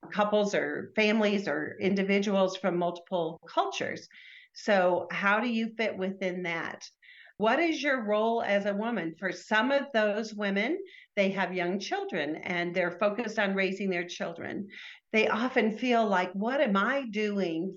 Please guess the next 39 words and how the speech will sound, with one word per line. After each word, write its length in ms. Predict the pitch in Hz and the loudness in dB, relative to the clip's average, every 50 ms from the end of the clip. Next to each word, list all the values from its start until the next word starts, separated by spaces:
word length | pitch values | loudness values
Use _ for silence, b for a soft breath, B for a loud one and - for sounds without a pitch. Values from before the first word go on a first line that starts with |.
| - _ | -10 _
for 80 | 208 | -14
spreading 420 | 202 - - 214 208 214 208 196 190 | -14 -6 -2 -2 -2 0 -2 -2 -2
the 80 | 185 | -2
gospel 500 | 185 196 190 190 190 190 - - 180 170 | 0 0 0 0 -2 -4 -2 -2 0 0
when 120 | 165 170 180 | 0 -2 -4
I 120 | 170 170 | -2 -2
need 260 | 170 180 185 196 190 | -2 -2 -2 -4 -4
to 60 | 196 | -6
focus 360 | 190 - 185 - - 185 180 185 | -6 -4 -4 -4 -6 -6 -4 -4
on 140 | 170 160 | -2 -2
my 120 | 156 160 160 | -2 -4 -6
children? 640 | 160 - - 226 214 202 196 196 - 190 208 202 B B B B B B B - | -8 -6 -4 -2 -2 -2 -4 -6 -8 -10 -10 -12 B B B B B B B -2
Is 120 | 196 190 | -2 0
this 300 | 190 185 170 170 - - | 2 2 2 0 -2 -4
just 340 | - - 220 220 220 - - | 0 0 2 2 0 0 0
my 200 | 202 185 185 190 | 2 4 4 4
husband's 640 | 185 180 208 202 196 - - 175 160 156 170 165 - | 4 4 2 2 2 0 0 0 0 0 -2 -2 -4
work? 300 | 165 160 - - - - - _ - | -4 -4 -4 -6 -8 -12 -8 _ 4
And 240 | 190 180 175 180 | 4 6 6 6
how 220 | 185 180 202 202 196 | 4 4 4 4 4
do 160 | 208 202 196 | 6 6 6
I 240 | 185 180 185 190 - | 4 4 2 2 2
fit 180 | - 180 175 | 0 2 2
into 340 | 170 165 160 180 190 - 202 | 4 2 2 2 0 -2 -2
that?" 260 | 165 156 139 147 - - | -2 0 0 0 -2 0
Or 120 | - 202 196 | 2 2 4
maybe 340 | 214 214 220 285 294 349 | 4 4 4 4 4 2
their 160 | 339 311 311 311 | 4 2 2 0
children 480 | - - - 277 254 254 254 269 247 | -2 -2 0 0 0 0 0 0 0
are 140 | 233 226 220 | 0 0 0
launching. 680 | 208 202 196 202 226 277 - - - - - 190 190 190 B B B B B B B | 0 0 0 0 0 -2 -6 -6 -8 -8 -8 -10 -12 -12 B B B B B B B
And 180 | 208 208 202 202 | 2 2 2 4
so 120 | 214 208 | 2 4
now 320 | 202 202 202 208 202 208 208 | 4 6 6 6 4 4 4
how 240 | 202 226 202 196 | 4 4 4 4
do 140 | 202 214 220 | 4 2 2
they 200 | 196 202 196 196 | 0 0 0 0
get 260 | 190 196 196 196 - - | 0 -2 -4 -6 -6 -6
to 280 | - 240 202 185 180 | -4 -2 -2 0 -2